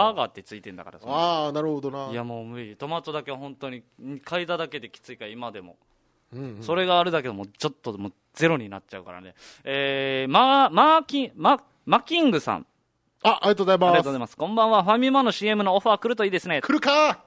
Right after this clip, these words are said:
Speaker 2: <laughs> 来るか？
Speaker 1: <laughs> いやー、来たらもうすごいですけどね。
Speaker 2: あ、あ、でもそっ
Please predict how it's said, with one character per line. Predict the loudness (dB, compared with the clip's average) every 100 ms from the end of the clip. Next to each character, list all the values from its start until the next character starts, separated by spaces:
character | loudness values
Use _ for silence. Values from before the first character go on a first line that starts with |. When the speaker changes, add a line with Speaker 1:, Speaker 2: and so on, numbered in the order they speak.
| -14
Speaker 2:
<laughs> | -10 -10 -10 -16 -20 -20 -20 -20 _ _ -20 _ _ _ _ _
来 | -12 -8
る | -8
か？ | -4 0 2 0 -4 -6 -4 -4 -4 -4 -4
Speaker 1:
<laughs> | -10 -20 -20 _ _ _ _
い | -2
や | 2 2
ー、 | 4
来 | 4
た | 6
ら | 4
も |
う | 0
す | -6
ご | -6
い |
で | -6
す | -4
け |
ど | -4
ね。 |
Speaker 2:
あ、 | -2
あ、 |
で | -2
も |
そ | -2 0
っ | -2